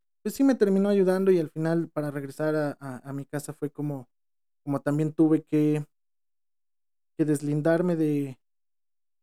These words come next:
de esta responsabilidad, porque, pues, para mí era muy fácil decirle, "Y préstame", y luego te doy, que sí se los terminé pagando. Pero si hubiera tenido ese fondo en efec-, ese fondo en efectivo,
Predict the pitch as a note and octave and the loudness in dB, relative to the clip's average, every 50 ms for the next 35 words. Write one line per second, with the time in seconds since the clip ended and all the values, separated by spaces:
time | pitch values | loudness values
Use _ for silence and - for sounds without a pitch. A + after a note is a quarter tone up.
0 | _ - D#3 D#3 - G3+ G3 F#3+ F3 - - D3 - D3+ D3 D3 D3+ D3+ D#3 D#3 | _ -2 -2 0 2 2 2 2 2 0 -4 -4 -2 0 2 2 2 2 0 -2
1 | C#3+ C3+ - C#3 _ C3+ - - C3 - _ - C#3 C#3+ D3 D#3 D#3 D#3 D#3 D3+ | -6 -16 -20 -20 _ -18 -18 -18 -20 -16 _ -8 -6 -4 -2 -2 -2 0 0 -2
2 | D3+ D3+ C#3+ - D3+ D3+ C#3 - D3+ D3 C3+ - _ _ _ C3 - - E3 E3 | -2 -4 -2 -2 -4 -4 -2 -4 -6 -6 -6 -8 _ _ _ -20 -2 0 2 2
3 | D#3+ D3+ - - F3 E3 - D#3 D3+ D3 C#3+ C#3+ C#3+ C#3+ D3 D3+ D3 F#3 G#3 B3 | 2 0 0 0 -2 -2 -2 -6 -8 -4 -2 -2 0 0 0 -2 0 0 0 0
4 | A#3+ - G#3+ G3 - B3+ - C#4 C4 A3+ - G#3+ G3+ G3+ G#3 G#3+ - G#3 G3+ G#3+ | 0 -2 -6 -6 -6 -4 -2 -2 -2 -2 -2 -2 -2 0 -2 -2 -2 -2 -4 -2
5 | G3 D#3+ - _ _ _ _ _ _ F#3+ F#3 F3+ A3 G#3+ A#3+ B3+ B3+ - A3+ A#3 | -4 -4 -8 _ _ _ _ _ _ 2 4 4 4 4 4 2 2 2 4 4
6 | A#3 A#3 A3+ A3+ G#3+ - G#3+ G#3 G#3 G3+ F3+ - E3+ D#3 - _ - F3+ F3 F3+ | 4 4 2 0 -4 -4 -2 -2 0 -2 -2 -4 -4 -6 -8 _ -2 -2 0 0
7 | F#3 - G3 G3 G3 F#3+ F3+ E3+ D3+ D#3 D3+ - _ F3+ F3 F#3 F3+ | -2 -2 0 0 0 2 0 0 -2 -4 -6 -2 _ 2 2 2 0